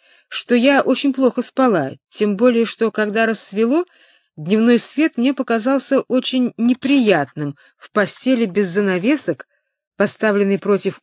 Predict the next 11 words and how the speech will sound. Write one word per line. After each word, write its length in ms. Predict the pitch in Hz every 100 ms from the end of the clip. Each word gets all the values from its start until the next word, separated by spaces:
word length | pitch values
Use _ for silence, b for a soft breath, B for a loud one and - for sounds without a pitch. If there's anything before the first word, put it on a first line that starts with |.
| -
окон, 420 | 269 302 185 156
хотя 400 | 180 170 196 190
и 220 | - 196
убранной 400 | - 262 233 214
с 80 | 190
большим 420 | 170 185 - 254
великолепием 800 | 208 185 - 185 226 277 247 247 B B B -
розовым 600 | 190 262 226 233 226 170
бархатом, 580 | 196 170 147 - 147
вышитым 440 | 139 202 - - 170
серебром. 600 | - 160 151 151 135